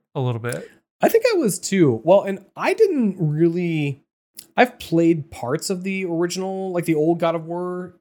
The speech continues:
Speaker 2: games, but they never really, like, resonated with me 'cause I felt like they were too edgelord for my taste.
Speaker 1: Sure.
Speaker 2: Um, like, the combat in them felt good, but I also, I didn't own a PlayStation two. Like, the, the P S three was the first one that I ever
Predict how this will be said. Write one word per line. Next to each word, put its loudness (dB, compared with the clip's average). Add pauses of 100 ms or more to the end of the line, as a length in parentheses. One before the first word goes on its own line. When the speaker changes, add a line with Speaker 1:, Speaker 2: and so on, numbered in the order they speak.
(120)
Speaker 2:
games, -2 (380)
but 2
they 8
never -4
really, -2
like, -4 (1000)
resonated 0
with -6
me -2
'cause -2
I 4
felt 0
like -4
they -2
were -4
too -2
edgelord -6 (360)
for -6
my 2
taste. -2
Speaker 1:
Sure. -2 (560)
Speaker 2:
Um, 0 (260)
like, -6
the -20
combat 4
in 4
them 0
felt -4
good, -4
but 4
I 4
also, -2
I 2
didn't 0
own -4
a -8
PlayStation -4
two. -2 (100)
Like, -2
the, -4
the -10
P -4
S -2
three 0
was -2
the -10
first -10
one -8
that -10
I -8
ever -12